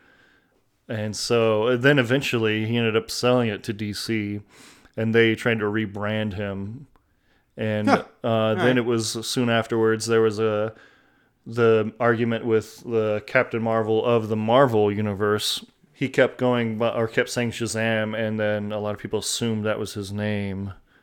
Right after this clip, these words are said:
Speaker 1: And so he kinda goes by both, but
Speaker 2: Yeah.
Speaker 1: yeah.
Speaker 2: All right, that's interesting to know.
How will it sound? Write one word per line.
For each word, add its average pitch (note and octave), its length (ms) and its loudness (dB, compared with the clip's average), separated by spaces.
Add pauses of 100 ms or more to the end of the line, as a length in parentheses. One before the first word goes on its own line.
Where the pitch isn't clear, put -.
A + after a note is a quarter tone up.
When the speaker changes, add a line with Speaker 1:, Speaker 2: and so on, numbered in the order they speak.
(160)
Speaker 1:
And G2+ 280 -8
so G#2 180 -4
he G#2 220 -6
kinda G2+ 260 -6
goes G#2 240 -8
by - 180 -6
both, A2+ 600 -6
but A1+ 240 -6 (640)
Speaker 2:
Yeah. C#3 320 -6
Speaker 1:
yeah. A#2 120 -10 (420)
Speaker 2:
All D4 140 -8
right, A3 280 -12
that's F3+ 200 -4
interesting B2+ 440 -10
to G#2+ 60 -14
know. G2+ 300 -14